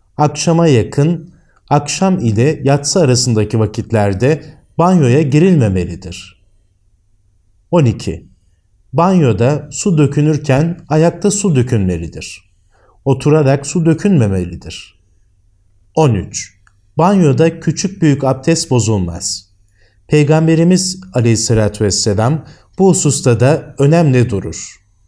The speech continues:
Sizden biriniz banyo yaptığı yere idrar etmesin.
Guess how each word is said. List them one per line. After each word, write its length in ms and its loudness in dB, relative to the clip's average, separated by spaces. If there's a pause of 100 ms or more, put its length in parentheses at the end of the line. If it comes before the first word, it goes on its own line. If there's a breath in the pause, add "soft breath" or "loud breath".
(680)
Sizden 520 2
biriniz 760 0
banyo 320 2
yaptığı 380 2
yere 420 2
idrar 440 2
etmesin. 640 -4